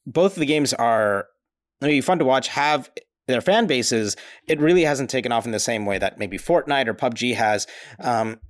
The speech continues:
I don't know. Do you think Microsoft is going to make any specific competitive gaming announcements, or is that just gonna be kinda like an ancillary part, like, "Hey, we're releasing a Gear six, and yeah, there's this tournament thing going on if you really care about it"?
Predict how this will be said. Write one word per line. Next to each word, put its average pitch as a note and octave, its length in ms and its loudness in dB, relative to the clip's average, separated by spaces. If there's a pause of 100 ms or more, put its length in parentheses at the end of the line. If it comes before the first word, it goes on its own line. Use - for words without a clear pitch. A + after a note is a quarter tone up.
(100)
I E3 80 2
don't C#3+ 160 2
know. C3+ 40 -4
Do A#2+ 140 -4
you D3+ 120 2
think E3 280 0
Microsoft C3+ 640 0
is A#2 100 -2
going C3 300 0
to A#2 140 -2
make A2+ 260 -2
any A2 340 -2
specific G#2+ 600 -2
competitive D#3+ 440 0
gaming C#3 280 0
announcements, C3 640 0
or A#2 220 2
is B2 100 2
that E3 160 4
just - 140 -2
gonna D#3 100 0
be C3+ 140 2
kinda C3+ 260 0
like A#2 140 2
an A2+ 80 -4
ancillary A#2 480 0
part, A2 280 -2
like, A2 160 0
"Hey, D#3 200 2
we're C3 120 4
releasing A#2+ 380 2
a G#2+ 60 -2
Gear C3 220 0
six, A#2 300 0
and F#3+ 160 4
yeah, E3+ 120 4
there's D3+ 200 0
this C#3+ 200 0
tournament B2 340 0
thing A2 140 -2
going G#2+ 220 0
on G#2 140 0
if G#2 140 -4
you G#2+ 60 -4
really G#2 260 0
care G2 180 0
about F2 220 -2
it"? - 120 -14